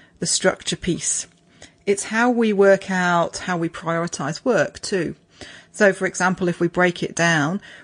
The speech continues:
we may have a structure that is, we've got a marketing chunk,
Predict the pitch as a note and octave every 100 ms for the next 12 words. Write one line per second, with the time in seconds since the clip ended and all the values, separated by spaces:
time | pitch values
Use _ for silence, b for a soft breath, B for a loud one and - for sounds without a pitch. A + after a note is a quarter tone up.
0 | - F#3+ F#3 F#3 G3+ F#3 F#3+ F3+ E3+ E3+
1 | - - E3 D#3+ D#3+ D#3 D3+ - - -
2 | G3+ - - E3 D#3 D3+ D#3+ E3 D#3+ D#3
3 | D3+ D#3+ D#3 D3 D3+ E3 D#3+ - D3+ D3+
4 | D#3 D3+ -